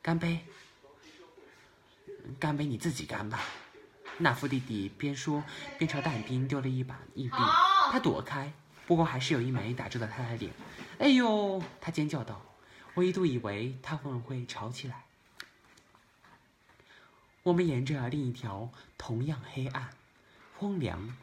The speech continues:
却又闪着光的小巷走去，接着走到圣玛丽灵魂之母堂。我们的上方是一盏微亮的、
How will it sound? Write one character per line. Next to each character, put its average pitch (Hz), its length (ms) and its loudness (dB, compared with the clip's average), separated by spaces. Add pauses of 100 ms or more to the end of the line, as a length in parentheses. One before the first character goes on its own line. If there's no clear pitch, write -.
却 - 140 -2
又 143 100 0
闪 123 180 -4
着 135 180 -8
光 156 200 0
的 151 80 -2
小 - 160 -12
巷 107 160 -8
走 - 140 -12
去， - 260 -12 (540)
接 214 100 0
着 202 100 2
走 143 140 0
到 101 320 -4 (160)
圣 190 220 2
玛 143 180 -2
丽 117 160 -2
灵 110 180 -4
魂 120 220 -6
之 - 120 -2
母 123 180 -6
堂。 - 240 -10 (720)
我 175 100 8
们 165 100 8
的 175 60 4
上 170 180 2
方 135 160 0 (300)
是 - 100 4
一 247 80 8
盏 131 260 0
微 202 160 0
亮 214 260 0
的、 107 180 -8